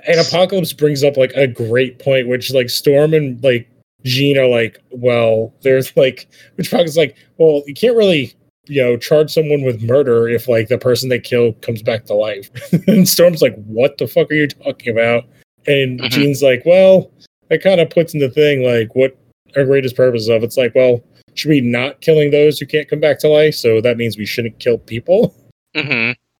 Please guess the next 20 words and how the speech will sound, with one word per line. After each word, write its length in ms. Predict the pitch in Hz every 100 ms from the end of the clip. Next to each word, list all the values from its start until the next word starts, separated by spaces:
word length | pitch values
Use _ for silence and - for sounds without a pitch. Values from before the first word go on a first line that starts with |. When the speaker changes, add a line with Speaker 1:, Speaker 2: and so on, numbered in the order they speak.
| _ _
Speaker 1:
Yeah, 240 | 127 113 120
Mystique's 440 | 139 - 139 123
just 160 | 135 135
like, 180 | 120 107
"Wait, 200 | 120 101
so 100 | 123
we're 80 | 131
not 100 | 131
gonna 120 | 135
defend 340 | 123 - 123 131
ourselves?" 320 | 135 143 135
And 60 |
Magneto's 300 | 139 143 151
like, 140 | 139 135
"Whoa, 140 | 180
whoa, 140 | 180 151
whoa, 200 | 143 135
chill. 480 | - 127 120 120 131
If, 100 | 131
like, 320 | 127 110